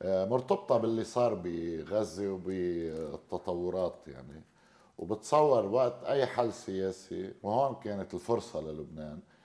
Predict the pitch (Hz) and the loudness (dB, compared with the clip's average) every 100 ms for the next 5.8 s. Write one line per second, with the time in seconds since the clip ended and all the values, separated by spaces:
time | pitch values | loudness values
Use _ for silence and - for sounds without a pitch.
0 | - _ _ 95 104 104 117 123 135 117 | -20 _ _ -8 -2 2 2 4 2 2
1 | 127 - 131 127 - 98 92 95 98 - | -2 -4 -4 -2 -2 -2 -2 -2 -4 -2
2 | 117 110 101 98 98 87 - 95 90 82 | 0 2 2 2 2 -2 0 0 2 0
3 | 73 62 82 82 80 - 87 82 98 87 | -2 -2 0 0 0 0 0 0 -2 -4
4 | 80 82 85 85 92 98 113 110 107 95 | -6 -6 -8 -8 -4 4 4 4 -2 0
5 | 123 127 123 92 90 87 90 | 2 4 4 4 2 0 -6